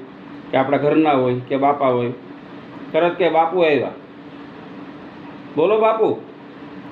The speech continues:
કારણ કે આ, આ ભગવી વસ્તુ એવી છે ને મિત્ર કે લોકો આમાં જ છેતરે છે.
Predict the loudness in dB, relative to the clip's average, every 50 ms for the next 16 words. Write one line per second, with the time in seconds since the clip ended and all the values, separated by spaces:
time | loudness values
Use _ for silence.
0 | 0 2 2 4 4 4 4 4 4 4 2 2 2 2 2 2 2 0 0 0
1 | 0 2 2 2 2 0 0 0 2 2 2 2 0 0 0 2 2 2 0 -2
2 | -2 -4 -4 -6 -8 -14 -16 -18 -18 -18 -18 -18 -18 -18 -20 -18 -18 -18 -18 -4
3 | 0 4 4 6 4 4 4 2 0 2 2 2 2 2 2 0 -2 -2 -2 -4
4 | -8 -8 -10 -12